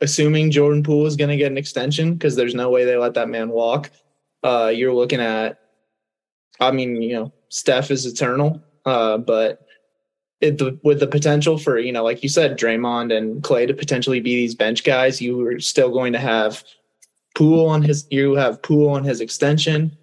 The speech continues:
and then you have Moses Moody, Jonathan Kuminga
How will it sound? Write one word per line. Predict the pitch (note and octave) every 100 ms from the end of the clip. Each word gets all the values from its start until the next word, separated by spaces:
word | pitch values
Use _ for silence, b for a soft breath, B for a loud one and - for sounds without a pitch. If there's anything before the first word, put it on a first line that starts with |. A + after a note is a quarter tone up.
| -
and | C3
then | C3
you | C3+
have | C3 A#2 A2 A2 -
Moses | C#3 C#3+ D#3+ D#3+ D#3+
Moody, | D3 D3 C#3+ D3+ D3
Jonathan | - C3 C3+ C#3+ C3
Kuminga | C#3 B2+ B2 A#2 A#2 A#2